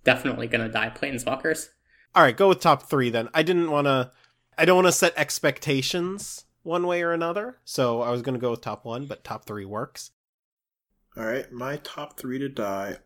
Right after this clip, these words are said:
Speaker 3: are Big Hat Lady, Sorin,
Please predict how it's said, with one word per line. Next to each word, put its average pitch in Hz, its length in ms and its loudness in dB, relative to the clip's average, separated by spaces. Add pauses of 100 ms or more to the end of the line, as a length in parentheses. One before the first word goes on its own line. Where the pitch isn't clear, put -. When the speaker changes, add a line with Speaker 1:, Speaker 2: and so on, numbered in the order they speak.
Speaker 3:
are 113 580 -6 (920)
Big 147 180 2
Hat 131 240 2
Lady, 127 540 -2 (680)
Sorin, 123 800 -2